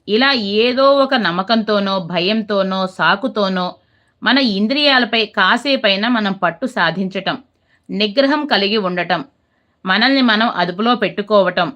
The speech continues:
అంటే మన తుచ్చమైన కోర్కెలకు కళ్ళెం వేసి పట్టుకోవటం అన్నమాట.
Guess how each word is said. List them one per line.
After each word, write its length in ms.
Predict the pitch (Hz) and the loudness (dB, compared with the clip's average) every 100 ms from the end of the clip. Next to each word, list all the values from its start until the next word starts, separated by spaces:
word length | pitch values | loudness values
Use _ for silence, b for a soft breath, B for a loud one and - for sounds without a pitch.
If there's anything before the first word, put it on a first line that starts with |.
| _ | _
అంటే 540 | 156 160 170 214 185 - _ _ | -8 -4 0 0 -2 -8 _ _
మన 180 | 226 269 | 0 0
తుచ్చమైన 680 | 262 220 214 - 277 294 302 | 0 -4 -6 -4 0 0 0
కోర్కెలకు 640 | 294 202 214 220 254 220 214 | -2 0 -2 0 0 0 -2
కళ్ళెం 400 | - 214 247 240 | -2 -2 -2 0
వేసి 260 | 196 202 | -2 -4
పట్టుకోవటం 680 | - 165 220 226 202 165 175 | -2 -2 -2 0 0 2 0
అన్నమాట. 440 | 220 175 180 170 | -2 -2 0 0